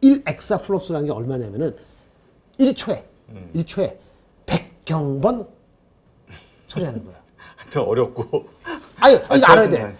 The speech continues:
Speaker 2: 그렇구나.
Speaker 1: 예, 예. 그러면 일, 일, 일 초에 백 경, 일 엑사 플롭스가 얼마 거냐? 우리 이제 대표님이 일 초에 한 번씩 계산하는데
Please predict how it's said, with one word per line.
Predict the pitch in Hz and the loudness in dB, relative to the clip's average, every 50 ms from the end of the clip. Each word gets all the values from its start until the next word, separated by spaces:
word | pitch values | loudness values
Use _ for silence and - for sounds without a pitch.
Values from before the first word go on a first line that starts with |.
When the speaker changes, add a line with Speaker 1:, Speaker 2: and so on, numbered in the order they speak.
| - - | -2 6
Speaker 2:
그렇구나. | 220 240 175 117 - - - | 8 8 8 6 -2 -8 0
Speaker 1:
예, | 226 | 0
예. | 190 - - - - _ _ | 0 0 0 -8 -20 _ _
그러면 | - 302 269 196 - - - - _ _ _ _ _ _ _ _ _ _ _ _ _ _ _ _ - | -2 2 2 2 0 -2 -14 -20 _ _ _ _ _ _ _ _ _ _ _ _ _ _ _ _ 0
일, | 240 254 254 233 233 - 247 | 2 2 2 2 -2 -2 0
일, | 262 269 - - - - | 0 0 0 -4 -6 -6
일 | 226 226 | -6 -6
초에 | - - - 269 233 196 - - - - | -6 -4 4 4 4 4 4 -6 -16 -14
백 | - - 175 - - - | -8 -8 -8 -8 -6 0
경, | 233 226 196 160 - - - | 0 0 0 0 -8 -8 -6
일 | 214 214 226 208 | -4 -4 -2 -4
엑사 | - - - 208 185 | -6 -8 -6 -6 -6
플롭스가 | - - 190 170 - 180 156 | -6 -4 -6 -6 -6 -8 -12
얼마 | 117 127 127 | -10 -10 -10
거냐? | 127 123 151 180 147 101 - - _ _ _ _ _ _ _ - | -8 -6 -4 -4 -4 -6 -10 -18 _ _ _ _ _ _ _ -8
우리 | 147 147 139 | -4 -4 -4
이제 | 120 - - | -4 -4 -6
대표님이 | - 139 - 160 143 120 139 170 135 92 - - - - _ - _ - | -8 -6 -4 -4 -4 -2 -2 -2 -4 -4 -8 -16 -20 -20 _ -20 _ -4
일 | - 196 226 226 226 | -2 0 0 0 -2
초에 | - - - 214 208 196 196 190 180 185 - _ _ | -6 -12 -4 -2 0 0 0 0 -2 -6 -16 _ _
한 | - - 254 254 247 240 | -14 -6 -4 -4 -2 -2
번씩 | 247 220 202 185 170 - - 175 156 139 - _ _ _ _ _ _ _ _ _ _ | -2 -2 -2 -4 -6 -8 -8 -8 -8 -8 -10 _ _ _ _ _ _ _ _ _ _
계산하는데 | - - 139 165 151 147 160 160 123 113 147 165 127 - - | -8 -6 -4 -4 -4 -4 -4 -4 -4 -4 -4 -4 -4 -6 -10